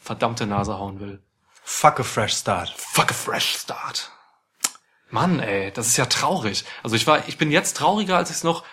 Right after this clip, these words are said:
Speaker 1: vor Aufnahme war.
Speaker 2: Bereust du diese Episode?
Speaker 1: Ich bereue diese Episode nun.
Speaker 2: Das ist schade.
Speaker 1: Es ist schockierend. Aber wir müssen ja, äh, ist unser Job, Mann.
Speaker 2: Wir,
Speaker 1: Wir
Speaker 2: es
Speaker 1: müssen
Speaker 2: ist
Speaker 1: das
Speaker 2: unser
Speaker 1: tun.
Speaker 2: Job. Wir müssen einfach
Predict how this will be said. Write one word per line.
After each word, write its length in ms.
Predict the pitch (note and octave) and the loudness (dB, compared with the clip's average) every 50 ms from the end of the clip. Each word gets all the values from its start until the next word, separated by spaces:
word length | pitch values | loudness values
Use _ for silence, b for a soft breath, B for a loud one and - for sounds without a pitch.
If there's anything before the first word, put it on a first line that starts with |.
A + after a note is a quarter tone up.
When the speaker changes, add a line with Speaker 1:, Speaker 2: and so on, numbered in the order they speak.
| B | B
Speaker 1:
vor 300 | B - E3+ F3 - - - | B 2 6 6 6 6 4
Aufnahme 440 | D3 D3 - D#3+ C#3+ C#3 C3 A#2 | 2 2 2 2 2 2 2 4
war. 300 | A2+ A#2 G#2+ G2+ G2 - - - - - | 4 4 4 4 2 -4 -12 -16 -4 0
Speaker 2:
Bereust 340 | C#3 G#2+ B2 C#3 D#3 - - | 2 4 4 4 4 2 0
du 20 | D3+ | -2
diese 180 | D#3+ D3+ E3 | 0 0 0
Episode? 480 | D#3+ D#3 - D3+ C#3+ D#3+ D#3+ F3 G3 G#3 - | 0 -2 -2 -4 -2 -2 -2 -2 -4 -4 -2
Speaker 1:
Ich 100 | - - | 0 2
bereue 320 | C#3 G#2 A#2 C#3 D3 D3 | 4 6 8 8 6 6
diese 160 | C3+ A#2+ C#3+ | 4 2 -2
Episode 400 | B2+ - B2 A2+ A#2+ A#2 G#2+ G#2 | -2 -2 -2 0 0 0 0 0
nun. 300 | G2 G2+ G2+ G2 F#2 - _ _ _ _ _ _ _ _ _ _ _ - | -2 -4 -6 -8 -10 -14 _ _ _ _ _ _ _ _ _ _ _ -2
Speaker 2:
Das 140 | - G#2 A2 | -2 -2 0
ist 160 | A#2 - - | 0 0 2
schade. 180 | - G2+ F#2+ | 4 4 4
Speaker 1:
Es 100 | F#2 - | 4 2
ist 140 | B2+ B2 - | 2 2 2
schockierend. 720 | - - A2+ - - - F3+ G#3+ D#3+ G#2+ G2+ G2 - - b b b | 0 0 -2 -2 2 4 4 4 4 2 -2 -6 -10 -14 b b b
Aber 240 | b C3+ A#2 A2+ A2+ | b 2 4 4 4
wir 80 | A2+ G#2+ | 2 2
müssen 260 | A#2 C3 - - C3 | 0 0 0 2 4
ja, 240 | A#2+ A2+ A#2 - - | 4 4 4 2 -2
äh, 200 | - B2 B2 A2+ - - b b b b b b | -6 -8 -8 -10 -10 -14 b b b b b b
ist 120 | - - | -6 -4
unser 160 | A2 G2+ G2+ | -2 -2 -4
Job, 240 | G2 - A#2+ - - | -2 -4 -6 -6 -8
Mann. 80 | - - - - - - - | -12 -18 -18 -20 -20 -20 -18
Speaker 2:
Wir, 300 | - C#3+ B2 A2 B2+ C#3+ | -14 -12 -4 0 2 4
Speaker 1:
Wir 80 | - C3+ | 4 6
Speaker 2:
es 100 | A#2+ B2+ | 4 4
Speaker 1:
müssen 20 | C3+ | 2
Speaker 2:
ist 40 | G#2+ | 2
Speaker 1:
das 60 | - | 2
Speaker 2:
unser 180 | - A2 A#2+ A#2+ | 2 4 4 6
Speaker 1:
tun. 60 | B2 | 8
Speaker 2:
Job. 180 | C#3 C3 - G#2+ | 6 6 6 4
Wir 80 | G#2+ | 0
müssen 400 | A2 A#2 A#2 - A#2+ A2+ A2+ B2 | 0 0 0 0 0 0 0 0
einfach 480 | - A#2 A2+ G#2+ - A2 G#2 G#2 - | 0 -2 -4 -2 0 0 0 0 -2